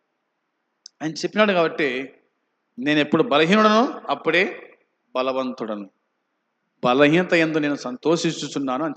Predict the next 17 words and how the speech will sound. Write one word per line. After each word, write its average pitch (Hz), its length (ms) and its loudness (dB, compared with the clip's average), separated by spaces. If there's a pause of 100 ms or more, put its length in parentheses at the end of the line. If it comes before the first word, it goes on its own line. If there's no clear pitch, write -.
చెప్పాడు. - 280 -20 (1900)
అది 180 200 0 (480)
దేవుని 156 320 0
యొక్క, 120 560 -4 (500)
దేవుని 185 300 4
దాసుని 170 440 4
యొక్క 143 200 2
ధైర్యం. 175 680 4 (2000)
"నేను 226 260 10
బలవంతుడను 269 800 10
కాబట్టి 175 440 2
తిమోతి, 233 600 2 (500)
నువ్వు 175 180 4
కూడా 196 300 6 (1080)
క్రీస్తు 165 460 0
యేసునందున్న 147 840 2
కృపచేత 170 600 4